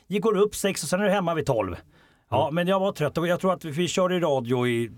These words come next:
Speaker 1: var det fyra timmar. Och det, det var ingen manus, utan du sitter ju och bara matar och hjärnan
Speaker 2: Mm.
Speaker 1: kokar ju. För det, det är som att liksom, eh, du, du måste ju liksom vara med och, och hugga in i vissa grejer när någon säger någonting. Så att det är liksom att för-, som, jag tror att det är som att föreläsa i fyra timmar.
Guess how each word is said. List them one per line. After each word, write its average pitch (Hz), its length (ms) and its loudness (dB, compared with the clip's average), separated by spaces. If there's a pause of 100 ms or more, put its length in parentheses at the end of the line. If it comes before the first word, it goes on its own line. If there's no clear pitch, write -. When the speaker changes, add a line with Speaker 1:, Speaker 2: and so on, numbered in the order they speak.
Speaker 1:
var 117 140 -4
det 107 60 0
fyra 113 280 0
timmar. 95 400 -2 (460)
Och 127 80 -8
det, 151 120 -2
det 143 100 -2
var 151 80 2
ingen 165 180 0
manus, 160 420 0
utan 127 160 -4
du 127 60 0
sitter - 380 -4
ju 160 80 0
och 139 100 -4
bara 143 140 0
matar 147 440 -4
och 135 100 -4
hjärnan 156 260 -2
Speaker 2:
Mm. 185 100 -2
Speaker 1:
kokar 180 380 -2
ju. 113 80 -2
För 147 80 -4
det, 147 140 -2
det 139 100 -2
är 156 100 0
som 170 200 -4
att 151 220 -2
liksom, 135 400 -2 (680)
eh, 120 460 -2
du, 143 80 -2 (100)
du 143 120 -6
måste 147 280 -2
ju 156 60 -2
liksom 143 220 -4
vara 156 100 -2
med 170 280 -2
och, 120 260 -6
och 113 60 -4
hugga 139 240 0
in 165 320 0
i 135 160 0
vissa 127 220 -2
grejer 110 300 -2
när 110 100 -2
någon 104 140 -2
säger 104 280 -4
någonting. 92 360 -6
Så - 140 -12
att 117 60 -8
det 147 60 -2
är - 20 -2
liksom 147 240 -2
att 139 80 -4
för-, 160 200 -2
som, 170 140 -6
jag 156 120 -4
tror 202 100 0
att 165 280 -4
det 156 60 -2
är 151 40 -2
som 151 140 -4
att 151 100 -4
föreläsa 147 500 -2
i 120 60 -4
fyra 113 240 -2
timmar. 107 340 -4